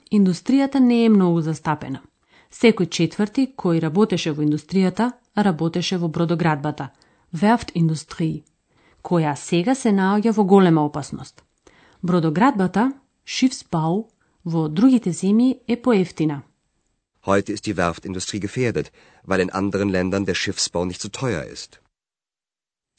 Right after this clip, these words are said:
Speaker 1: Сепак постои надеж дека трговијата на скандинавските земји со јужните земји, на пример Италија,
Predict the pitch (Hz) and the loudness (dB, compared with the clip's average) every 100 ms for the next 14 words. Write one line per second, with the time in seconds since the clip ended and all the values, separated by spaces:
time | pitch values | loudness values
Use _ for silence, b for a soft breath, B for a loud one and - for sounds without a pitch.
0 | _ _ _ - - 330 226 208 233 254 | _ _ _ -8 -4 -2 -2 -2 0 0
1 | - 170 165 175 285 - 214 185 180 175 | 0 0 0 0 -2 -2 -4 -2 -4 -4
2 | 170 180 262 277 190 160 160 165 156 190 | -2 0 0 0 -2 -4 -4 -6 -2 0
3 | 262 - 180 160 156 214 247 254 - 175 | -2 -4 -8 -6 -2 0 2 0 -2 -2
4 | 165 233 247 196 165 151 185 233 269 240 | 0 2 4 2 0 -2 2 4 4 2
5 | 156 - 165 156 175 147 185 226 285 | -2 -2 -2 -2 -6 -2 0 2 2